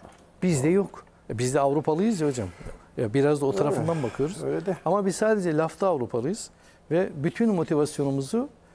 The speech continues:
Speaker 1: kendimizce yarattığımız üç tane düşman, işte dört büyüğü düşün, diğer üçü düşman. Üç tane düşman üzerinden kendimizi tarife çalışıyoruz.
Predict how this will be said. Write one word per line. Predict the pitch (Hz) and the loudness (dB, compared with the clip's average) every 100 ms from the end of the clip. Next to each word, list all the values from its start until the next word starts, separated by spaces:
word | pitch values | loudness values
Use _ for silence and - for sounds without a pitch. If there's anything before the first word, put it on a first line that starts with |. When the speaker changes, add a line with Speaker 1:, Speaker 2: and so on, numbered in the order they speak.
| - - - | -20 -20 -6
Speaker 1:
kendimizce | - 175 180 202 196 170 | -2 2 2 2 2 2
yarattığımız | 156 160 160 - 165 190 | 4 2 0 0 0 0
üç | 185 - | -2 -2
tane | - 160 156 123 | 0 0 0 0
düşman, | 147 - 151 143 190 - _ _ _ _ _ _ _ | -2 0 0 -2 -4 -14 _ _ _ _ _ _ _
işte | - - 113 | -12 -6 0
dört | 147 143 135 | 0 0 -2
büyüğü | 135 131 | 0 0
düşün, | 120 - 147 | -2 -2 0
diğer | 131 131 | 2 2
üçü | 123 - 110 | 2 -2 -2
düşman. | 113 - 131 196 - - | -4 -2 -4 -4 -10 -4
Üç | 233 240 - | 2 2 2
tane | 180 170 | 2 2
düşman | 165 - 220 208 | 2 0 2 2
üzerinden | 180 175 190 214 | 4 2 2 0
kendimizi | 208 190 185 180 196 | 0 0 0 0 0
tarife | 180 175 170 185 | 2 2 2 -2
çalışıyoruz. | 160 120 - 113 170 - | 0 -2 -2 -4 -4 -6